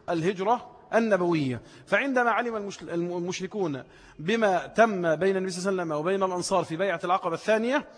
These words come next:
وعندما صرخ الشيطان فيهم ب-، بهذه الصرخة التي أخبرتهم أو أعلنتهم بما حدث من النبي صلى الله عليه وسلم وأصحابه في ال-، بيعة العقبة الثانية،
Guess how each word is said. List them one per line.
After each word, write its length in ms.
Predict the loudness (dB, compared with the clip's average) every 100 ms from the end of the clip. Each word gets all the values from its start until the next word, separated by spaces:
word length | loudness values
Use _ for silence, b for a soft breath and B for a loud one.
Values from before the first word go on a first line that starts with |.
| B B B
وعندما 400 | -8 -4 0 0
صرخ 300 | 0 0 0
الشيطان 580 | -2 -4 -2 0 0 0
فيهم 400 | 0 0 0 -2 -10
ب-، 280 | -10 -8 -4
بهذه 280 | 0 0 0
الصرخة 560 | 0 2 4 8 6 6 B B
التي 380 | 2 2 0 -2
أخبرتهم 520 | -2 0 0 0 -4
أو 220 | 0 0 0
أعلنتهم 540 | -2 0 -2 -2 -4
بما 240 | -2 0
حدث 380 | 0 -2 -2 0 0 0 B B -4
من 120 | -2
النبي 180 | -2 -4
صلى 100 | -2
الله 100 | 0
عليه 80 |
وسلم 80 | 0 -2
وأصحابه 460 | 0 0 2 -2 -6 B B -8
في 420 | -6 -2 -4 -4
ال-، 340 | -4 -4 -2
بيعة 320 | 2 4 2 2
العقبة 320 | 2 2 0
الثانية، 540 | 0 2 4 2 2